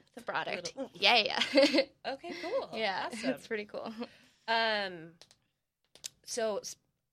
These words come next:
Speaker 2: staying on the topic of prosciutto and jamon, why is it, um, why is it so important to slice it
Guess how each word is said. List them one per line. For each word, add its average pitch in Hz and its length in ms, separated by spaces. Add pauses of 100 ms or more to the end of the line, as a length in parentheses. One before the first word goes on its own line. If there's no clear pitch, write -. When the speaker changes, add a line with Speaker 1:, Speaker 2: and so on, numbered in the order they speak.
Speaker 2:
staying 240 360
on 226 100
the 214 80
topic 185 500
of 170 200 (100)
prosciutto 165 960
and 151 540
jamon, 160 500 (540)
why 220 440
is 262 160
it, 233 240 (100)
um, 165 440 (680)
why 202 140
is 214 120
it 240 100
so 226 100
important 196 380
to 175 100
slice 165 420
it - 120